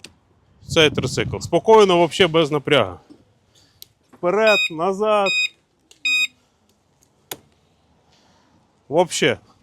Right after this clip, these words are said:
Спокійненько собі їдете. І вантажопасажирський трицикл Corsa rav є в наявності в різних кольорах. Звертайтеся. Моточас,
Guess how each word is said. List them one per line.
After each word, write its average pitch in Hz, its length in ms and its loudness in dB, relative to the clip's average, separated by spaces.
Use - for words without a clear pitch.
Спокійненько 208 680 2
собі 170 360 -2
їдете. 98 380 -8
І 185 60 -2
вантажопасажирський 175 1120 -2
трицикл 202 480 -4
Corsa 170 460 0
rav 202 180 4
є 175 180 2
в 165 60 -2
наявності 180 580 2
в 156 80 -4
різних 175 320 -4
кольорах. 175 520 0
Звертайтеся. 139 720 -2
Моточас, 156 580 -2